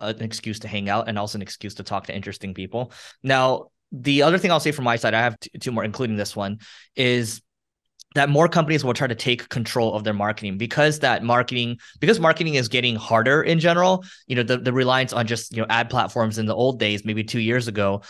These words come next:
I'm not saying ad platforms are completely dead, like the, the Metas or the, the, the Googles of the world. They're still great businesses, especially Google, right?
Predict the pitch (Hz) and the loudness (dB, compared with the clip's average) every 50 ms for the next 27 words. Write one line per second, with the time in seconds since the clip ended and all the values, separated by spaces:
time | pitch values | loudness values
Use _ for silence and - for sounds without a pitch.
0 | - - 117 143 143 - - 147 123 120 123 117 - 123 117 101 - 123 110 107 | -8 -2 0 0 0 2 2 2 2 2 2 2 2 0 0 2 0 0 0 0
1 | 113 107 - 113 107 117 - 113 104 101 104 107 113 110 101 95 - 104 101 101 | -2 -2 -2 -4 -4 -4 -2 -4 -2 0 0 0 2 0 -2 -2 -2 -2 -4 -2
2 | 90 90 101 101 101 104 110 110 110 107 107 107 113 107 101 98 95 90 104 101 | -2 -4 -4 -2 -2 0 0 0 0 0 -2 -4 -4 -6 -6 -6 -6 -6 -4 -4
3 | 101 101 98 95 92 107 - 110 107 110 113 113 131 123 131 127 135 139 147 151 | -2 -2 -4 -6 -6 -6 -6 -4 -4 -2 -2 -4 -2 -2 0 2 4 4 4 2
4 | 151 - - - - - 117 113 - 160 147 120 113 123 101 101 113 117 107 107 | 0 -6 -12 -10 -4 -4 -2 0 2 2 2 4 4 0 0 0 -2 -4 -4 -6
5 | 95 - 90 92 - - 123 - - - 180 190 - - 127 107 107 113 110 101 | -10 -10 -10 -10 -10 -10 -10 -4 2 2 2 2 2 0 -2 0 0 -2 0 -2
6 | 87 80 87 87 90 98 95 - | -4 -4 -4 -4 -4 -6 -8 -10